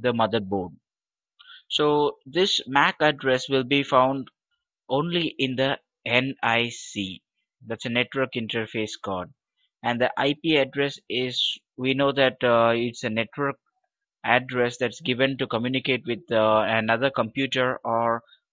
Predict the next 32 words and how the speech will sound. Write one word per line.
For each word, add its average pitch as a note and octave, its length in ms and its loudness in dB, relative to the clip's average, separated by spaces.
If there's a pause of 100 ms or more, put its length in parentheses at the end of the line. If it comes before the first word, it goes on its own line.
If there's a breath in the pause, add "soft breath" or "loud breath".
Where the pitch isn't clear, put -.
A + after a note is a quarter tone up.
(100)
some C3 340 -6
other B2 180 0
devices B2+ 760 -2
so B2+ 220 -6
that C3 200 0 (800 loud breath)
we C3 180 -2
can, C3+ 360 2 (160)
uh, A#2+ 320 2
we B2+ 80 -2
can B2+ 180 -2
share C3 300 2
the C#3 140 0
datas B2+ 500 0
or A#2 120 0
we A2+ 140 -4
can A#2 200 -4 (380)
communicate C#3+ 540 0
with B2 140 -4 (120)
another A#2 360 0
device. G2 680 -6 (340 loud breath)
So C#3 180 -2
this C3 180 -10
is C#3+ 240 -4
what C#3+ 220 0 (120)
the B2 140 -10
difference C3+ 420 -4
between B2 340 -6
the A2+ 100 -2
mac A2 320 0
address C3 560 -2 (100)
and A2+ 500 -4 (540)
the A#2+ 240 -4